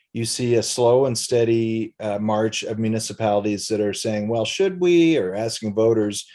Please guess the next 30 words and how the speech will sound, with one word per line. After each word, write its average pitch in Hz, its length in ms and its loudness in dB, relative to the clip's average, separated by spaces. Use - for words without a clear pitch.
which - 160 -6
is 101 160 -4
almost 104 320 -2
always 107 400 2
what 95 120 -4
happens, 98 600 -6
you 107 100 -6
know, 104 140 0
"If 117 260 -2
we 117 80 0
do, 127 300 2
how 117 160 0
much? 113 340 -2
And 104 280 -4
if 110 240 0
we 101 360 -6
are 101 80 -6
going 151 320 2
to, 107 260 0
can 104 220 -6
we 95 80 -8
tax 135 420 0
it?" 85 140 -6
And, 104 500 -4
and 113 140 -4
so 117 160 2
that's, 127 520 2
you 143 120 -4
know, 113 240 0
uh, - 160 -4